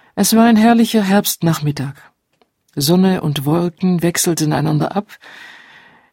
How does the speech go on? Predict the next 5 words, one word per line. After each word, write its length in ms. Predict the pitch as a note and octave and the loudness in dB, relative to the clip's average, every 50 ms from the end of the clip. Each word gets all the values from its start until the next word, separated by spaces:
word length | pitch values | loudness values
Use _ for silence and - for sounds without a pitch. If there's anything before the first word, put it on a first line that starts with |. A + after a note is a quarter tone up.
| _ _ _ | _ _ _
die 100 | - E3+ | 0 2
Ebereschen 600 | G#3+ A3 A3+ G#3+ - G3 G3 - - G3 F#3 E3+ | 2 2 2 2 2 0 0 -2 -2 -2 -2 -2
färbten 500 | - - F3 F3 F3 D#3 D#3 D#3+ D3+ D#3 | -2 -2 0 0 0 -2 -2 -2 -2 -2
sich 300 | D3 D#3+ D#3 D3+ - - | 0 0 -2 -4 -4 -6
tiefrot 800 | - - G#3 G3 - - - - D#3+ D#3+ F3 E3 - - - - | -4 -4 -4 -4 -4 -8 -4 -2 -2 0 0 -2 -4 -8 -10 -10